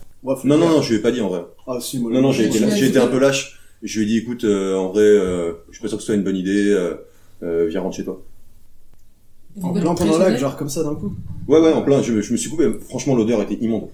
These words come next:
Speaker 1: Ouais, mais faut lui dire, euh, peut-être que, après, peut-être qu'elle avait passé une
Speaker 2: C'est
Speaker 1: mauvaise
Speaker 2: hy-,
Speaker 1: journée,
Speaker 2: c'est hyper
Speaker 1: ou
Speaker 2: compliqué de
Speaker 1: une
Speaker 2: dire,
Speaker 1: journée.
Speaker 2: euh, va te laver la chatte.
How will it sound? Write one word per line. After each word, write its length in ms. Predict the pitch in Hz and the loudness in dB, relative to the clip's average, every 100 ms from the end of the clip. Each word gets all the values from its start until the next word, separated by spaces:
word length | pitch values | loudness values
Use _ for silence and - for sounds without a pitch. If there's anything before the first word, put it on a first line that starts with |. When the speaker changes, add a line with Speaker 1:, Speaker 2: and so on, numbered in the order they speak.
| - - | -18 -14
Speaker 1:
Ouais, 100 | - 120 | -8 -8
mais 60 | |
faut 160 | 104 92 | -8 -14
lui 60 | 104 | -12
dire, 200 | 127 147 101 | -6 -6 -6
euh, 100 | 92 | -10
peut-être 180 | - 104 | -8 -8
que, 160 | 113 101 113 104 | -8 -10 -10 -8
après, 240 | - 202 | -4 -2
peut-être 140 | 190 131 | -2 -6
qu'elle 140 | 120 | -6
avait 140 | 104 101 | -8 -10
passé 200 | 101 - | -12 -10
une 60 | 104 | -6
Speaker 2:
C'est 260 | - 107 | -2 -2
Speaker 1:
mauvaise 100 | 98 | -2
Speaker 2:
hy-, 60 | 143 | -2
Speaker 1:
journée, 120 | 123 | -2
Speaker 2:
c'est 140 | 143 - | 0 2
hyper 260 | 131 151 123 | 4 2 2
Speaker 1:
ou 20 | |
Speaker 2:
compliqué 280 | 110 135 143 | -2 -2 -2
de 40 | |
Speaker 1:
une 60 | 135 | 0
Speaker 2:
dire, 100 | 120 | 2
Speaker 1:
journée. 160 | 110 107 | 4 4
Speaker 2:
euh, 40 | |
va 80 | 104 | 2
te 80 | 104 | 0
laver 140 | 98 | -2
la 80 | 95 | -2
chatte. 300 | - 95 | -4 -10